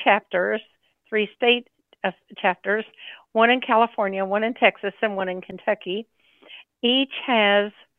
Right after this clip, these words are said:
uh, a little different structure in that, uh, chapters may or may not have additional dues, um, in addition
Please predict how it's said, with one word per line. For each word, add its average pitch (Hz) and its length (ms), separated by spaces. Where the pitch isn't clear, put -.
uh, 190 540
a 202 80
little 220 400
different 202 540
structure 226 380
in 196 280
that, 190 280
uh, 185 540
chapters 214 480
may 214 260
or 214 60
may 190 220
not 202 340
have 190 400
additional 190 500
dues, 185 380
um, 185 460
in 202 160
addition 190 460